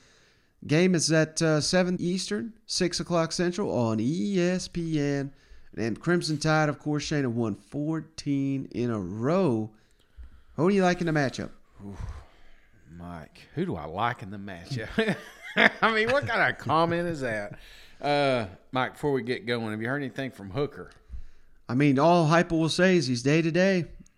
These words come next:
Speaker 1: and some people saying he's out for the year. I don't, I have no idea, but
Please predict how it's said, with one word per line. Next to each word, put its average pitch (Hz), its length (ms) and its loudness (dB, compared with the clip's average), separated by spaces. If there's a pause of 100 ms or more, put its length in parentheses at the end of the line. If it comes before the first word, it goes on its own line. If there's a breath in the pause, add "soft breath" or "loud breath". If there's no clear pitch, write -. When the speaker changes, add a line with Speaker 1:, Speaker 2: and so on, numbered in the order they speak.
Speaker 1:
and 131 460 2
some 165 180 0
people 175 260 2
saying 165 260 4
he's 139 140 4
out 165 220 4
for 170 100 -4
the 143 80 2
year. 175 360 4
I 170 120 0
don't, - 200 -10 (360)
I 165 180 4
have 139 140 0
no 160 200 2
idea, 151 320 2
but - 280 -2